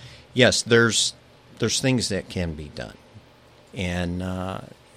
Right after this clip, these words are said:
and I'm committed to doing those and finding those as-, there's individuals like John Grolich,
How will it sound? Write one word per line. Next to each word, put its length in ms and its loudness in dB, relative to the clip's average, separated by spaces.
and 120 -2
I'm 120 -4
committed 460 -4
to 60 -4
doing 380 -4
those 220 -8
and 100 -8
finding 400 -4
those 220 -6
as-, 200 -4
there's 220 0
individuals 640 2
like 220 -2
John 280 0
Grolich, 440 0